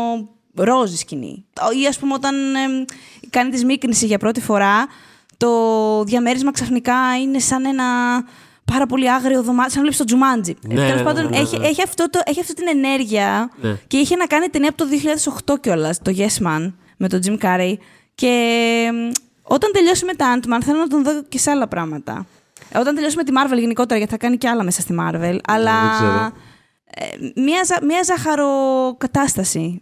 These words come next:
Speaker 1: Ε, ε, ε, την έχει. Έχει ένα μελένιο, το οποίο με αφορά. Οπότε
Speaker 2: Το οποίο με αφορά, πολύ ωραίο.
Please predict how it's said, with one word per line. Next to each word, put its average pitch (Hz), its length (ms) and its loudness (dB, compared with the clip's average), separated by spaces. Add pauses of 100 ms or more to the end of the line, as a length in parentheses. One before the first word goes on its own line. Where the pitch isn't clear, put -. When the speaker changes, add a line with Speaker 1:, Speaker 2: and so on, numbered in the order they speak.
Speaker 1:
Ε, - 120 0
ε, - 260 0
ε, 208 40 -2
την 254 200 0
έχει. 226 360 0
Έχει 208 160 -2
ένα 269 220 2
μελένιο, 247 640 0 (200)
το - 100 -4
οποίο 233 180 -2
με 240 100 -2
αφορά. 196 500 -2 (380)
Οπότε 262 320 -4
Speaker 2:
Το 302 220 2
οποίο 120 120 0
με 135 120 -2
αφορά, 127 320 0
πολύ 123 240 2
ωραίο. 113 260 2